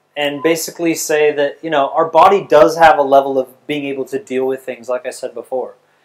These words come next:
Like, it's quite obvious, you know, people smoking their whole lives, people eating crap and somehow still <laughs> seeming to operate and get through things. So I don't wanna really, like, scare you and think that you have to change everything drastically overnight,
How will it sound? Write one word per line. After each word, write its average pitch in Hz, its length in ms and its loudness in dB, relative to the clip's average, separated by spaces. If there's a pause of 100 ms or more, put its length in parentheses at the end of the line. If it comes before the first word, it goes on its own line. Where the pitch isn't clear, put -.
(280)
Like, 139 120 -2
it's 208 120 -6
quite 165 280 4
obvious, 139 480 6
you 135 40 -10
know, 123 120 -6
people 143 240 -10
smoking 131 400 -8
their 131 100 -10
whole 123 180 0
lives, 120 440 0
people 127 240 -14
eating 127 260 -8
crap 123 460 0
and 117 200 -10 (360)
somehow 135 500 -4
still 127 640 -4 (500)
<laughs> - 300 -10 (180)
seeming 156 400 -4
to 143 80 -2
operate 139 460 2
and 135 80 -14
get 131 160 -10
through 190 160 -6
things. 147 260 -6
So 147 80 -2
I - 20 2
don't 208 140 0
wanna 170 220 0 (100)
really, 147 240 -2
like, 123 240 0 (360)
scare 151 520 2
you 143 340 -2
and 127 300 -6
think 160 260 -10
that 147 60 -10
you 131 100 -6
have 131 160 -2
to 131 140 -10
change 143 360 -6
everything 127 380 -8
drastically 127 560 -6
overnight, 123 560 -8